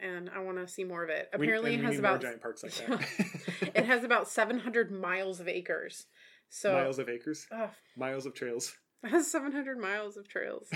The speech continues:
Speaker 2: <laughs>
Speaker 1: Um, so, you know, we are definitely gonna have to go back. We probably hiked, like, two miles of the trails
Speaker 2: Oh my,
Speaker 1: that
Speaker 2: yeah,
Speaker 1: they
Speaker 2: ba-,
Speaker 1: have.
Speaker 2: barely two miles. So, yeah, so, so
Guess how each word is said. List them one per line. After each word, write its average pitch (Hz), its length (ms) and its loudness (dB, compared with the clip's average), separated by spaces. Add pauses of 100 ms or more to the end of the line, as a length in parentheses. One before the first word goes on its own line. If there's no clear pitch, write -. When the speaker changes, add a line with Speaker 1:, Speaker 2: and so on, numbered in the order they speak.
(120)
Speaker 2:
<laughs> - 680 -4
Speaker 1:
Um, 208 420 4 (180)
so, 226 460 6 (220)
you 220 180 4
know, 196 160 4
we 202 240 0
are 190 100 4
definitely 185 360 0
gonna 180 120 -4
have 180 160 -6
to 180 80 -2
go 175 80 0
back. 165 260 4
We 190 80 2
probably 214 500 6
hiked, 180 280 2
like, 156 260 -2
two 220 180 -4
miles 165 540 0 (340)
of 185 180 0
the 196 80 0
trails 170 360 0
Speaker 2:
Oh 131 80 2
my, 123 100 -4 (100)
Speaker 1:
that 196 100 2
Speaker 2:
yeah, 135 60 2
Speaker 1:
they 135 80 6
Speaker 2:
ba-, 147 60 4
Speaker 1:
have. 135 360 2
Speaker 2:
barely 147 300 6
two 135 160 -4
miles. 120 260 -6
So, 165 80 6
yeah, 151 140 8
so, 156 340 6
so 147 520 8